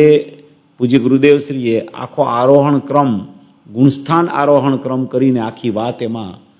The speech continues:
બહુ સુંદર રીતે લીધેલી છે. આપણે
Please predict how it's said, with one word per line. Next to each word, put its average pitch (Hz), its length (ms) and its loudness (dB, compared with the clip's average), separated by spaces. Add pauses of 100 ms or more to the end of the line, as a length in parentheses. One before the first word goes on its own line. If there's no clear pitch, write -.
(320)
બહુ 123 140 4
સુંદર 127 380 0
રીતે 127 240 0
લીધેલી 110 420 0
છે. - 320 -14 (720)
આપણે 127 320 2